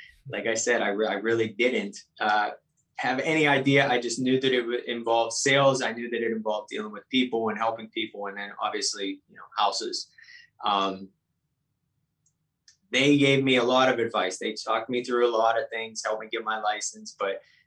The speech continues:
you know, they said, "We have sales meetings every Wednesday. Even though you don't have your license yet, you can come in here every Wednesday evening and do these sales trainings." So before I even had my license, I was, I was, I was doing,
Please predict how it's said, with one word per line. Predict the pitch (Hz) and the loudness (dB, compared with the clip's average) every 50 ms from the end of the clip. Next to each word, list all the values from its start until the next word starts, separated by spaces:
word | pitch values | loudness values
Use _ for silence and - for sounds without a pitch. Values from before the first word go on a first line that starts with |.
| _ _ _ _ _ _ _ _ | _ _ _ _ _ _ _ _
you | - 110 110 | -6 -2 -2
know, | 110 101 101 | 0 0 0
they | 107 107 101 | 0 0 -2
said, | 98 - 117 110 104 95 - - - _ _ _ _ - | 0 0 2 2 0 0 -4 -12 -20 _ _ _ _ -6
"We | 113 120 127 | -4 -2 0
have | 147 143 - | 0 0 0
sales | - 139 135 139 165 151 139 | 2 2 4 4 4 4 4
meetings | 131 127 123 123 120 113 | 4 2 2 2 2 2
every | 123 120 120 113 107 | 0 0 0 0 -2
Wednesday. | 120 127 131 123 107 95 101 | 0 -2 -2 -2 -2 -2 -2
Even | 110 127 | -2 -2
though | 123 123 | -2 0
you | 123 123 | 0 0
don't | 123 123 123 | 0 -2 -2
have | 123 120 | -2 -2
your | 120 117 117 | -2 -2 -2
license | 120 123 - - - 113 107 - | -2 -2 -2 -2 -6 -10 -10 -8
yet, | 107 101 98 98 | -6 -6 -6 -8
you | 120 - | -12 -18
can | - 135 | -18 -10
come | - - 123 123 123 | -6 -4 -4 -2 -2
in | 123 123 | -2 -4
here | 120 113 107 107 107 | -4 -2 -2 -2 -2
every | 107 104 101 | -4 -6 -12
Wednesday | 107 107 107 - 104 98 101 | -12 -12 -10 -8 -6 -4 -4
evening | 113 117 117 110 101 95 | -4 -4 -6 -8 -12 -14
and | 92 - | -16 -16
do | - 98 98 98 | -16 -16 -14 -12
these | 98 95 - - | -8 -6 -4 0
sales | 123 120 127 127 - - | 2 2 2 2 0 -2
trainings." | - - - - - _ _ - - - - _ _ _ _ _ _ _ _ | -6 -10 -14 -16 -20 _ _ -16 -16 -16 -16 _ _ _ _ _ _ _ _
So | - - 117 110 110 110 | -4 0 2 4 4 2
before | 110 - 117 117 113 139 143 139 | 2 0 -2 0 2 2 4 4
I | 135 135 | 6 4
even | 131 127 117 | 4 2 0
had | 127 123 120 | 0 0 0
my | 120 110 | 2 2
license, | 110 113 120 127 131 127 110 107 104 | 2 2 2 2 2 0 -2 -4 -4
I | 107 104 | -2 -2
was, | 104 104 101 - - - - | -2 -4 -4 -6 -6 -6 -6
I | 110 104 | -6 -6
was, | 104 104 101 - - - _ _ _ - | -6 -6 -6 -8 -8 -10 _ _ _ -18
I | 110 | -16
was | 110 - - | -16 -12 -6
doing, | - 110 110 127 131 127 | -4 -2 -2 -2 -4 -6